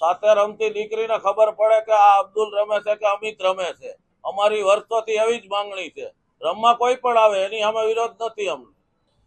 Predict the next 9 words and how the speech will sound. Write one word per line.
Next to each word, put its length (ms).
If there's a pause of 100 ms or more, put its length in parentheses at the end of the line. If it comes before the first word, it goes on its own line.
(300)
તિલક 300
કરવાની 420
અમે 240
કાંઈ 240
વાત 240
કરી 240
નથી. 340
ઈ 100
તો 80